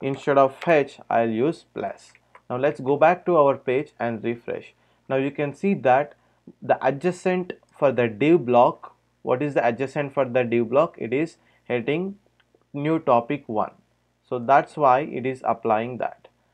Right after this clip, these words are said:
But I want to apply for all the adjacent or siblings for the div element. So basically if you write another H two and I can say that new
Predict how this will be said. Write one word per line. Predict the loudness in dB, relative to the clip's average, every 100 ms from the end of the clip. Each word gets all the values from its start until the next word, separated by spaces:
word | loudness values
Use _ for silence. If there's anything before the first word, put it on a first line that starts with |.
| _ -8
But | -6 2
I | 2
want | 4 2 2
to | 4
apply | 4 4 2 2 0 _ _
for | -2 -2 2
all | 4 6 6 4
the | 2
adjacent | 2 0 -2 -4 -4 0
or | 0 0
siblings | 0 -2 0 0 0 -4 _
for | -4
the | 0 0 0
div | 0 4 6 6
element. | 2 -4 -12 _ _
So | -2 0 -2 -8 _ -4
basically | -2 -2 0 2 2 0
if | 0
you | 2
write | 4 4 2
another | -4 -2 0 -2 -2
H | -4 -4 -8 -2
two | 0 0 -4 _ _ _ -12
and | -8 -6 -6
I | -6
can | -6 -10
say | -6 -6 -4
that | -4 -4
new | -6 -6 -6